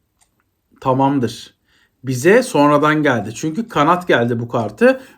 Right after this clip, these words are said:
Bu arada net bir şey söyleyeyim mi? Ben şu anlamda tabii ki de iyi orta açıyor. Bu arada Cafu da aynı şekilde denedik. İyi orta açıyor. Tabii zaten Roberto Carlos'un pike yapan ortası var ama sol kanat ve sağ kanat geldikleri için hani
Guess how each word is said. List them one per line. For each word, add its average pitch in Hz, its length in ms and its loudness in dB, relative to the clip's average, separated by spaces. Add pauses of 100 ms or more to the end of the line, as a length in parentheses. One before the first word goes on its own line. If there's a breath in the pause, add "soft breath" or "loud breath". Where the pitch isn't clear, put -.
(100)
Bu 214 100 4
arada 240 240 2
net 240 240 -2
bir 220 60 -10
şey 247 140 -6
söyleyeyim 247 360 -2
mi? 170 80 -6
Ben 208 220 -2
şu 220 200 -6
anlamda 220 600 -2 (200)
tabii 240 220 -2
ki 190 100 -6
de 170 60 -2
iyi 156 120 0
orta 131 240 0
açıyor. 214 240 -4
Bu 202 140 4
arada 233 220 -2
Cafu 214 240 -4
da 151 120 -2
aynı 135 220 0
şekilde 127 360 -10
denedik. 139 400 -4 (280 loud breath)
İyi 175 160 2
orta 190 320 4
açıyor. 165 360 -2
Tabii 131 180 -4 (140)
zaten 127 300 -4
Roberto 143 360 -4
Carlos'un 165 300 -4
pike - 240 -10
yapan 175 240 -4
ortası 170 300 -8
var 208 100 0
ama 220 280 0 (240 loud breath)
sol 214 320 2
kanat 254 280 -2
ve 262 60 -2
sağ 254 320 -4
kanat - 400 -4
geldikleri 233 520 -2
için 170 340 -4 (220 soft breath)
hani 143 380 -6